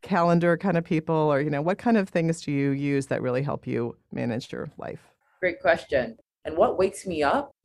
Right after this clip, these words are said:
Speaker 2: I think just the excitement of what the day has to offer. Every single day you learn something new, you potentially meet someone new, um, and it just makes your life all the more better.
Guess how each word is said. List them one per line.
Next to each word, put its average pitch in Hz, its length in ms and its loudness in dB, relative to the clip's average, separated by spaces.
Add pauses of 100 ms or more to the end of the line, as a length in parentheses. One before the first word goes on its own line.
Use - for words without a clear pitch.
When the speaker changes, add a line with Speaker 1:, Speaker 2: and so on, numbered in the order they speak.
Speaker 2:
I 175 60 4
think - 260 2
just 185 320 4
the 170 240 -6
excitement 151 920 -2
of 131 480 6 (160)
what 156 260 4
the 156 80 -12
day 147 140 4
has 131 240 -4
to 123 80 2
offer. 123 420 -2 (100)
Every 196 200 6
single 190 260 -2
day 156 140 6
you 147 180 2
learn 147 180 2
something 147 380 -4
new, 131 340 0
you 135 140 0
potentially 139 480 -4
meet 175 240 -4
someone 135 380 -2
new, 123 320 -2 (100)
um, 139 160 2
and 143 100 2
it 147 60 0
just 165 240 -10
makes 151 300 -2
your 139 100 2
life 139 220 6
all 131 180 0
the 131 60 -6
more 127 260 -2
better. 131 300 4